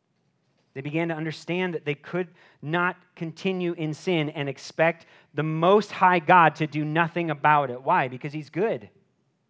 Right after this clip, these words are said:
And he cannot let bad go without bringing that to justice. And so instead of turning their backs,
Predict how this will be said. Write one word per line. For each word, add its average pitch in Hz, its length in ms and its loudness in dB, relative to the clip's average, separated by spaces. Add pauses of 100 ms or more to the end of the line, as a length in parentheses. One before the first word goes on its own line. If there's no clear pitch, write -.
(840)
And 120 80 -16
he 120 40 -12
cannot 180 380 0
let 170 300 4 (920)
bad 143 480 2 (500)
go 120 320 0 (1200)
without 127 360 -4
bringing 131 320 -6
that 117 240 -8
to 117 80 -14
justice. - 720 -12 (960)
And 127 80 -16
so 170 100 0
instead 180 320 4
of 156 140 0 (920)
turning 190 360 -2
their 165 140 4
backs, 165 520 0